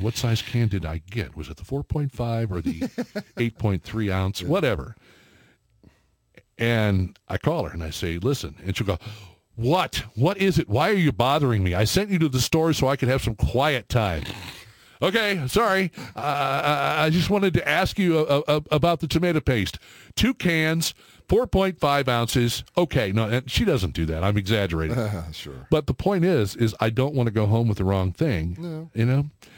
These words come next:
Speaker 1: And then... Uh,
Speaker 2: Yeah, I just couldn't, uh, let people shop for me like that. I don't know what it is, but, but I tell you what, it's a big deal, though. You know, you go into a bunch of these stores and, and you see these people pulling these big carts around with their tubs, and they're just filling them in. They got their lists, and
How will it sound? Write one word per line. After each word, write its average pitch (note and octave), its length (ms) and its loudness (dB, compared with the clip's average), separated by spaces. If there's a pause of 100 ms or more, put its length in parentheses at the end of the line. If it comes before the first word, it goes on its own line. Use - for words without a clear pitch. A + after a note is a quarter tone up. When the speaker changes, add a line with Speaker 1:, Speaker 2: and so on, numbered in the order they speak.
(380)
Speaker 1:
And D3 240 2
then... D#3+ 340 2
Uh, A#2+ 480 2 (1120)
Speaker 2:
Yeah, G2+ 160 -2
I A2+ 160 -2
just A2+ 240 -4
couldn't, G#2 360 -6
uh, F#2+ 120 0
let F#2+ 220 -4
people F2+ 220 -8
shop C2+ 280 -8
for C2 220 -12
me A#1+ 100 -12
like A#1+ 200 -14
that. C2 180 -10
I C2+ 140 -10
don't B1 120 -14
know A#1+ 120 -12
what B1 100 -12
it A#1+ 100 -16
is, B1 280 -12
but, - 200 -14 (360)
but B2 100 2
I C#3+ 120 2
tell D#3+ 180 0
you D3+ 100 2
what, F3+ 180 0
it's C3+ 140 -2
a C3+ 60 -2
big C3+ 240 -2
deal, D#3+ 260 0
though. C3 220 2
You B2+ 120 0
know, C3+ 200 0
you B2+ 120 0
go B2+ 140 0
into C3+ 260 -2
a A#2+ 40 -14 (120)
bunch C3 220 -2
of C#3 60 -2
these C3+ 120 -2
stores D#3+ 440 -2
and, A#2+ 180 -2 (300)
and A#2+ 160 0
you A#2+ 80 0
see C#3 140 -4
these C#3 180 -2
people C#3+ 300 -2
pulling C#3+ 280 0
these C#3+ 140 0
big C#3 280 -2
carts D#3+ 360 -6
around C3+ 320 -2
with B2 100 -6
their C3+ 160 -6
tubs, E3 420 -2
and A2 80 -6
they're B2 100 -6
just C3+ 160 -10
filling C3 280 -4
them C3 140 -4
in. D3 180 -4
They B2 120 -4
got C#3 200 -2
their C3 160 -2
lists, C3+ 520 -2
and A2 220 -4